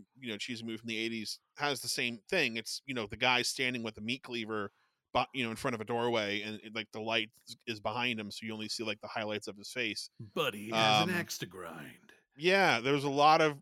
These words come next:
Speaker 1: slasher movies that that was their poster. "Let's just put the killer," I mean, Friday the Thirteenth, same thing. It was a, you know, outline of the killer. Um, you know, so that's probably what helped f-, faded it in, but I think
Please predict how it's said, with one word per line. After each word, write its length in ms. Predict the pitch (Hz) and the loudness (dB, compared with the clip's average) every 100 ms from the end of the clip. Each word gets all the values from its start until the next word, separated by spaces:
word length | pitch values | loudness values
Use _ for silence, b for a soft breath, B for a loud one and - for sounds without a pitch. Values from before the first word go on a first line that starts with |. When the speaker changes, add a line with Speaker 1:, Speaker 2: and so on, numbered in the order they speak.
| _ | _
Speaker 1:
slasher 440 | - 160 190 - 143 | -2 2 2 2 -2
movies 300 | 135 139 127 | -2 -4 -4
that 120 | 120 | 2
that 200 | 127 135 | 2 2
was 140 | 139 | 2
their 100 | 147 | 2
poster. 460 | 147 156 175 - 104 | 2 2 2 -2 -4
"Let's 200 | 110 113 | -4 -4
just 160 | 127 - | -8 -8
put 160 | 139 | -8
the 60 | 143 | -6
killer," 300 | - 135 131 - | -2 0 0 -2
I 200 | - _ | -18 _
mean, 120 | 135 | -8
Friday 300 | 131 143 151 | -2 2 2
the 120 | 147 | 2
Thirteenth, 400 | 143 151 151 156 | 2 2 2 -2
same 240 | - 143 139 | 0 -2 0
thing. 260 | 151 156 | 0 0
It 80 | 117 | 0
was 140 | 110 110 | -4 -4
a, 100 | 110 | -4
you 80 | 135 | -4
know, 100 | 113 | -2
outline 400 | 110 120 123 123 | 0 2 2 4
of 100 | 120 | 2
the 60 | 113 | -2
killer. 380 | - 147 104 - b b b _ | -2 0 0 -4 b b b _
Um, 500 | 110 107 107 104 107 - _ _ | 0 2 2 0 -4 -10 _ _
you 80 | 123 | -4
know, 120 | 113 | -2
so 480 | 110 143 127 120 110 _ _ _ _ _ _ 160 | 0 2 4 4 0 _ _ _ _ _ _ -4
that's 180 | 175 | -4
probably 320 | - 240 233 208 | 2 2 2 0
what 160 | 196 - | -2 -2
helped 320 | 175 - - | -8 -6 -14
f-, 60 | - | -14
faded 320 | - 165 151 | -2 0 2
it 140 | 131 131 | 0 0
in, 180 | 190 131 | -2 0
but 140 | 120 | 0
I 80 | 120 | 0
think 260 | 160 156 | -2 -6